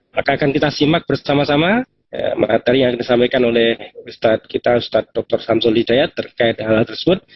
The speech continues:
sehingga nanti menyikapi, mengamalkan, melakukan hal-hal yang terkait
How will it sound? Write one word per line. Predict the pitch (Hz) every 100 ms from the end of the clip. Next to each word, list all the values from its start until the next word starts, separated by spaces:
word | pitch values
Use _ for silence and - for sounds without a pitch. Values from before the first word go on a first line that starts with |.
| - - -
sehingga | - 127 151
nanti | 156 156 170 190 185
menyikapi, | 165 156 151 147 151 151 156 156 156 151
mengamalkan, | 135 131 127 139 147 135 139 135 135 135
melakukan | 117 113 - 143 - 151 147 143 - - _ -
hal-hal | 120 120 123 127
yang | 123 113
terkait | 110 131 - 156 -